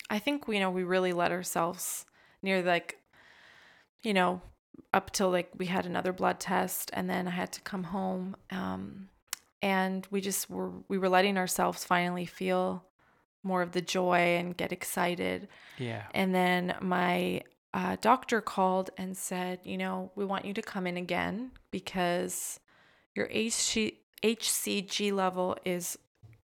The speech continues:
Speaker 1: rising, but not at the level that we want it to. So your H C G should be doubling or tripling every few days
Speaker 2: Mm.
Speaker 1: in early pregnancy." And,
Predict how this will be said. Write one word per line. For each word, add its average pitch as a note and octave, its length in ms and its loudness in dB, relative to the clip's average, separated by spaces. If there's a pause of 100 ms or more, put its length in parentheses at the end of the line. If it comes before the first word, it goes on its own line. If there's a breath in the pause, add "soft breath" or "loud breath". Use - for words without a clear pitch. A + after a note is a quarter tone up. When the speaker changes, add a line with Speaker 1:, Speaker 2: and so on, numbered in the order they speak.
(120)
Speaker 1:
rising, G3+ 800 2
but - 160 4
not G3 200 6
at F#3+ 120 2
the F#3 100 0
level F3+ 340 2
that F3+ 160 0
we F#3 100 -4
want F3 240 0
it - 120 -8
to. - 180 -6
So - 140 -4
your F#3+ 160 -2
H - 240 0
C G#3 200 0
G F#3 240 0
should E3+ 320 -2
be F3 120 -4
doubling F3+ 480 4
or E3+ 80 -4
tripling E3 540 -2
every E3+ 220 2
few D#3+ 200 -4
days - 520 -6
Speaker 2:
Mm. C3+ 120 -2
Speaker 1:
in E3 300 -4 (140)
early D#3+ 220 0
pregnancy." - 640 -6 (920 loud breath)
And, F#3+ 600 4